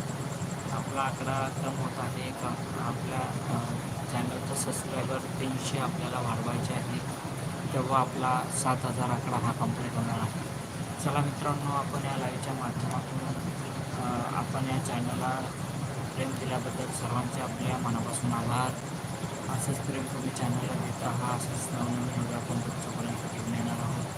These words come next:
चला मित्रांनो, आपले सहा हजार सातशे दोन सबस्क्रायबर कंप्लीट झालेले आहे. आपल्याला या लाईव्हच्या एंड, एंडपर्यंत, अ, सात हजार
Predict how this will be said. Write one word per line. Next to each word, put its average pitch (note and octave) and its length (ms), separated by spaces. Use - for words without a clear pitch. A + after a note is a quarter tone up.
चला C#3+ 200
मित्रांनो, C#3 800
आपले C3 480
सहा B2+ 300
हजार B2 260
सातशे B2 520
दोन B2 260
सबस्क्रायबर - 500
कंप्लीट - 420
झालेले - 400
आहे. B2 200
आपल्याला B2 720
या B2 120
लाईव्हच्या A#2 420
एंड, A#2+ 400
एंडपर्यंत, - 520
अ, - 1120
सात - 840
हजार B2 340